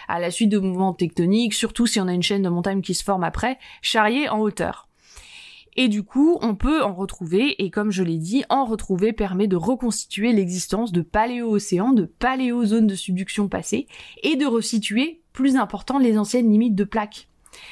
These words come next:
Ce qui veut dire qu'en fait, si on retrouve des schistes verts aujourd'hui, surtout s'ils sont accompagnés de schistes bleus et d'éclovites, qui, d'éclogites, qui sont les formes plus avancées de subduction, on va pouvoir reconstituer ces anciennes limites de plaques et ces anciennes zones de subduction.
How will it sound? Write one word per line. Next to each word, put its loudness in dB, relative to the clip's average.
Ce -4
qui 2
veut 0
dire -2
qu'en 0
fait, 0
si -2
on 0
retrouve 2
des 4
schistes 0
verts 0
aujourd'hui, -2
surtout 0
s'ils 0
sont 0
accompagnés 0
de 0
schistes -4
bleus 2
et 2
d'éclovites, -2
qui, -10
d'éclogites, 0
qui -12
sont 0
les 2
formes -2
plus 2
avancées -2
de -4
subduction, -4
on 2
va 2
pouvoir -2
reconstituer -2
ces 0
anciennes 2
limites 2
de 0
plaques -4
et -2
ces -4
anciennes 0
zones 2
de -2
subduction. -6